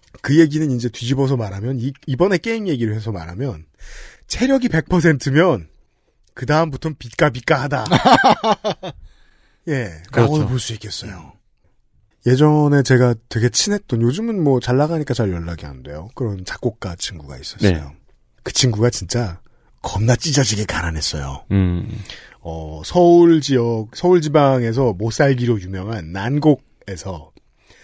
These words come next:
Speaker 1: 난곡이 왜 난곡인 줄 아세요?
Speaker 3: 그 지역 비하라서 안 될 것 같습니다.
Speaker 1: 난코스라서 난곡이에요.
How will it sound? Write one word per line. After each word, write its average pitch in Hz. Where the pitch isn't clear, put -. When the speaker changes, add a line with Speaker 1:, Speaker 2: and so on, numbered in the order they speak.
Speaker 1:
난곡이 151
왜 143
난곡인 113
줄 101
아세요? 110
Speaker 3:
그 117
지역 117
비하라서 98
안 87
될 87
것 -
같습니다. -
Speaker 1:
난코스라서 143
난곡이에요. 143